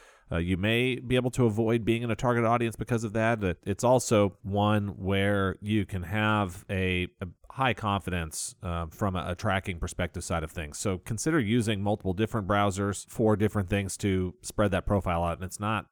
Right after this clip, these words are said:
there's not that much you're giving up there. Certain websites you may need a browser plugin for, but many of the websites you're out there, you, you don't need them. Uh, the, the second one related to that, while you're out there,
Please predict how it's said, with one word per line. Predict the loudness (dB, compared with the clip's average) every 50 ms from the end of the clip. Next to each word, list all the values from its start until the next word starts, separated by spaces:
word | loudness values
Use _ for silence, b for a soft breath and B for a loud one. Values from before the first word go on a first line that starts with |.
| _
there's | -8 -6 -4 -4 -2 0
not | 0 0 2
that | 2 0 0 2
much | 0 0 0 0 -2
you're | -4 -2
giving | 0 0 0 0 -2 -2
up | -4 -4 -4 -4
there. | -4 -4 -2 -4
Certain | -4 -2 -2 -2 -2 0
websites | 0 0 0 0 0 0 0 0 0 -2
you | -4 -2
may | -2 -2 -2
need | -2 -2 -2
a |
browser | -2 0 0 0 0 0 -4 -4
plugin | -2 -2 -2 0 0 -2 -4 -4
for, | -4 -2 0 2 2 0 B B B B B B B B
but | -2 -2 -2 -2
many | -2 0 0 2 4 4
of | 4
the | 4
websites | 4 2 2 2 2 2 0 0 0 0
you're | 0 0
out | 0 0 0 0
there, | 0 0 0 0
you, | -2 -4 -4 -2 -2 -2 -4 -4
you | -6 -4
don't | -2 -2 -2 -2 -2 -6
need | -6 -6 -6 -6 -6
them. | -10 -16 -20 -20 B B B B B B B B B B -2
Uh, | -2 0 0 0
the, | 0 -2 -2 -2 -4
the | -4 -4
second | -4 -2 -2 -2 0 0 0 -2 -2 -6 -18 -18 -14
one | -10 -6 -2 -2 0 0 0 0
related | 0 0 0 2 4 4 4 2 2
to | 0 -2
that, | 0 0 0 0 0
while | 0 0 2 4 4 2
you're | 2 0 0 0
out | 0 0 0 0 0
there, | -2 -2 0 0 -2 -4 -4 -8